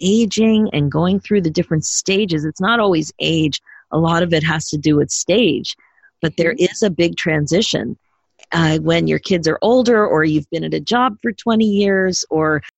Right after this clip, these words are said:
Speaker 1: something significant, some kind of a wake-up call, or something happened with your parents or your marriage or who knows what.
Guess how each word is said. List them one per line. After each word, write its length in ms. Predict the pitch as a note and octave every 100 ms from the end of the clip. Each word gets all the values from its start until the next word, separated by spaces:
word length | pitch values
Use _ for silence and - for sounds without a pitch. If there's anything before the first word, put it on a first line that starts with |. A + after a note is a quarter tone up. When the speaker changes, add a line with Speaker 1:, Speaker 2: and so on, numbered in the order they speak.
| _ -
Speaker 1:
something 460 | - G3+ F#3 F3+
significant, 800 | - D#3+ D#3+ F#3 G#3+ F3+ E3 -
some 160 | F#3 F3+
kind 220 | F#3 E3
of 100 | C#3+
a 40 |
wake-up 460 | C#3 F#3+ G#3+ G#3 -
call, 300 | - F#3 F3+
or 80 | D#3
something 380 | - D#3 D#3+ D3
happened 380 | D3+ C#3+ C#3+
with 140 | C#3+ -
your 100 | -
parents 500 | - G#3+ G#3 G3+ -
or 60 |
your 160 | C3+ B2+
marriage 420 | D#3+ G3 G3+ F#3+
or 80 | C3+
who 180 | D3+ A3+
knows 280 | A3 F#3+ D3+
what. 200 | D3